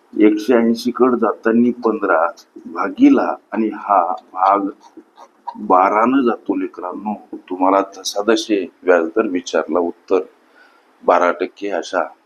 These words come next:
पद्धतीच्या अनेक संभाव्य अशा प्रश्नांचा सराव करायचा असेल, खरंच तुम्ही जर कुठली स्पर्धा परीक्षा देत असाल, चॅनल अवश्य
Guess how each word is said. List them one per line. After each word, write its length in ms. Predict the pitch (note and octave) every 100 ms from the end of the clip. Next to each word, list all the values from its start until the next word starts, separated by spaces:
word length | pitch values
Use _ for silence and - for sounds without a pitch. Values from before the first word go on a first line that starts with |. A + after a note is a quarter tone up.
| _ _ _ _ _
पद्धतीच्या 580 | G2 E2+ E2 - G#2+ G2
अनेक 340 | D#2 F#2 F#2+ - _ _ _ _ _ _ _ _
संभाव्य 600 | - F2 F2+ G2 G#2+ A2
अशा 240 | F#2+ -
प्रश्नांचा 640 | F#2 E2 - F2+ F2 F2 G#2
सराव 360 | - F2 D#2 C#2
करायचा 480 | - D#2 D2+ - D#2
असेल, 360 | - F#2 F#2+ G2
खरंच 400 | - F2+ F2+ - - _ _ _ _ _ _ _ -
तुम्ही 180 | G2+ A2+
जर 180 | B2
कुठली 300 | A2 A2 A2
स्पर्धा 500 | G#2+ - F#2 E2 D#2
परीक्षा 480 | C#2 - E2 D#2+ F#2
देत 240 | E2 E2 D#2
असाल, 340 | - E2 E2
चॅनल 440 | - D#2+ D#2 E2
अवश्य 440 | D2+ E2+ - -